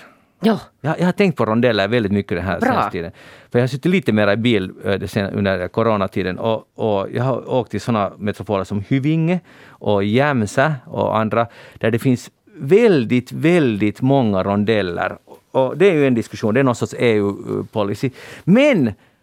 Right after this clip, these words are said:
Speaker 2: vad är det med folk när de inte sätter på blinken när de ska
Speaker 1: Ja.
Speaker 2: ut?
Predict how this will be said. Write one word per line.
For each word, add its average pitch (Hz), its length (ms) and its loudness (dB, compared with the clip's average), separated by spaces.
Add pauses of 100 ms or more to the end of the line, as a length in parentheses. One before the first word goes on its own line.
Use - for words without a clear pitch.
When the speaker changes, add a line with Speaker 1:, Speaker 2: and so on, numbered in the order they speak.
Speaker 2:
vad 214 220 2
är 285 140 2
det 180 100 2
med 143 160 2
folk 202 300 2
när 139 60 0
de 131 140 4
inte 139 100 -2
sätter - 120 -10
på 170 120 4
blinken 170 680 2 (380)
när 127 80 0
de 135 80 2
ska 165 120 0
Speaker 1:
Ja. 196 360 4
Speaker 2:
ut? - 280 -14